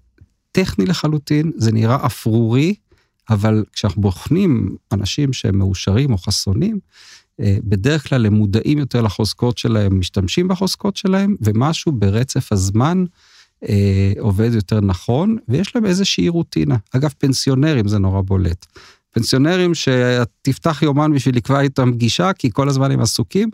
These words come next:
פה הם אצל הנכדה, ופה יש להם ספורט, ופה זה, הם אנשים המאושרים ביותר בעולם סטטיסטית. כלומר, האושר יכול להמריא עם הגיל, אה, כל עוד באמת אורח החיים נשמר.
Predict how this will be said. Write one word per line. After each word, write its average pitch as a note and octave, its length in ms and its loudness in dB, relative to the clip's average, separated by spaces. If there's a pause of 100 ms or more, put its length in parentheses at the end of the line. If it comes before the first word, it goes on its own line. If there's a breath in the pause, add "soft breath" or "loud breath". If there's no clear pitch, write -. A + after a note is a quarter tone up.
(280 loud breath)
פה C#3 100 2
הם C3 100 2
אצל A#2 200 0
הנכדה, A#2 420 0
ופה C3 240 -2
יש A2+ 140 -2
להם A2 100 0
ספורט, - 400 -4
ופה C#3 120 0
זה, E3+ 80 -4 (380 loud breath)
הם C#3+ 140 2
אנשים D3+ 440 2
המאושרים C3+ 580 0
ביותר C3+ 320 0
בעולם C3 400 0
סטטיסטית. - 760 -4 (400 soft breath)
כלומר, G#2+ 280 2
האושר D3+ 360 -2
יכול D3 420 -2 (100)
להמריא A#2+ 560 2 (100)
עם A2+ 160 2
הגיל, G2 400 0 (720 soft breath)
אה, G#2 440 2 (280)
כל F#3 220 0
עוד E3 260 -2
באמת D3 520 -2
אורח C#3 280 -2
החיים B2 380 -2
נשמר. F#2 400 -2